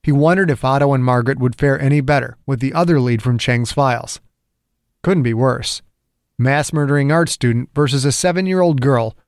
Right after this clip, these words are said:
with one of those strange fiber things, which itself had been removed six days ago. Hopefully, they could find something important. At least they didn't have to look at a scene like this. The sars story wouldn't cover six bodies.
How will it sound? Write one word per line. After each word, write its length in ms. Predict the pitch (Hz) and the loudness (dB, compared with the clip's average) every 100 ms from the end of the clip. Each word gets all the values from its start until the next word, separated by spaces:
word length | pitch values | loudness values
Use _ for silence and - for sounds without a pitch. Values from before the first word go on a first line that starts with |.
| - | -4
with 200 | 143 135 | -2 0
one 160 | 131 135 | 0 0
of 80 | |
those 180 | 131 135 | 2 0
strange 360 | - 131 127 117 | 0 0 0 0
fiber 340 | 170 160 131 | 0 0 -2
things, 420 | - 120 123 - - - | -6 -12 -14 -16 -10 -4
which 180 | 139 147 | -2 -2
itself 400 | - 208 165 - | -2 0 0 -2
had 140 | 135 | -4
been 180 | 131 131 | -2 -2
removed 340 | 131 120 117 | 0 0 -2
six 280 | - 117 - | -2 -4 -2
days 280 | 131 127 113 | 0 2 2
ago. 340 | 110 113 113 - _ _ _ _ _ _ | -2 -4 -10 -16 _ _ _ _ _ _
Hopefully, 480 | 170 175 120 - - _ - | -2 -2 -4 -14 -18 _ -4
they 100 | 135 | -2
could 180 | 127 113 | 0 -2
find 240 | 123 120 | -2 -2
something 340 | - 117 120 117 | -2 -4 -2 -2
important. 460 | 117 139 131 110 - _ _ _ _ _ _ _ _ | -2 -2 -2 -4 -14 _ _ _ _ _ _ _ _
At 140 | 131 117 | -2 0
least 240 | 156 - | 0 0
they 140 | 151 | -2
didn't 300 | 113 143 165 | 0 -2 -2
have 200 | 151 156 - | 0 0 -2
to 80 | |
look 260 | 127 131 - | -2 -2 -2
at 100 | 127 | -4
a 40 | |
scene 340 | 113 - 117 113 | -4 -2 -2 -2
like 340 | 110 107 - | -2 -4 -8
this. 400 | 117 104 - - _ _ _ _ _ _ _ - | -10 -8 -10 -14 _ _ _ _ _ _ _ -2
The 120 | 135 | 0
sars 400 | - 185 196 156 | 2 2 2 0
story 320 | - 120 117 | -2 -2 0
wouldn't 320 | 117 135 131 | 0 0 0
cover 240 | 135 123 120 | -2 0 -2
six 300 | - 113 - | -2 -6 -4
bodies. 540 | 113 113 117 - | -2 -2 -6 -12